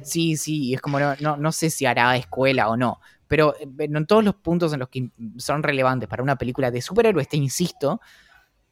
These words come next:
está muy bien. Y sobre todo porque la historia de, de cómo, eh, llegó a existir es, es realmente apasionante. Eh, en, muy pronto va a salir un, en este, este año obviamente va a salir un, un libro como que es un recuento de lo que sucedió, pero básicamente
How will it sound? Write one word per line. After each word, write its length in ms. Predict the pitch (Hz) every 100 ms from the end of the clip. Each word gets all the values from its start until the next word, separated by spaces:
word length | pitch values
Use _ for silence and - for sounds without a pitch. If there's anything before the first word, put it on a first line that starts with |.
| _
está 220 | 156 185
muy 160 | 185 170
bien. 200 | 127 110 _ -
Y 100 | 160
sobre 200 | 180 185
todo 240 | 226 220
porque 440 | 175 156 - 147 123
la 120 | 127
historia 580 | 127 - 180 180 165 160
de, 260 | 131 127 -
de 160 | 127 120
cómo, 540 | 160 170 170 165 -
eh, 340 | - 120 110 110 -
llegó 220 | 135 131
a 20 | 160
existir 680 | - 156 - - 160 170 -
es, 460 | 135 135 - - -
es 140 | 151
realmente 240 | 147 147 151
apasionante. 880 | 143 120 127 143 147 139 156 151 _
Eh, 340 | 120 104 104 101
en, 360 | 117 117 113 - _
muy 220 | 135 151
pronto 220 | 147 156 147
va 80 |
a 20 | 139
salir 300 | 131 135 135
un, 160 | 120 - 113 - _
en 180 | - 117
este, 280 | 127 -
este 160 | 113 117
año 160 | 120 110
obviamente 220 | 110 120
va 80 | 110
a 20 |
salir 220 | 117 123
un, 100 | 120
un 160 | 123 123
libro 300 | 131 135 127
como 160 | 107
que 220 | 107 101 -
es 180 | 117 120
un 120 | 117
recuento 480 | 117 117 131 143 131
de 100 | 113
lo 100 | 127
que 60 |
sucedió, 320 | 123 139 160
pero 140 | 190 143
básicamente 480 | 147 156 151 165